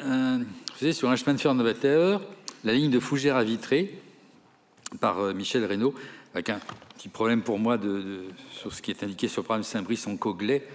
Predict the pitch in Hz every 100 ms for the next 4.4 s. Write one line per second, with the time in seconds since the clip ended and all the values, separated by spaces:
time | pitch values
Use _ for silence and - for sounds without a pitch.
0 | - - _ 107 95 - 107 - 101 110
1 | - 101 104 90 110 127 - 95 90 87
2 | 85 82 95 131 - - 185 - - -
3 | - - - - 110 - 101 117 - 98
4 | 95 - 127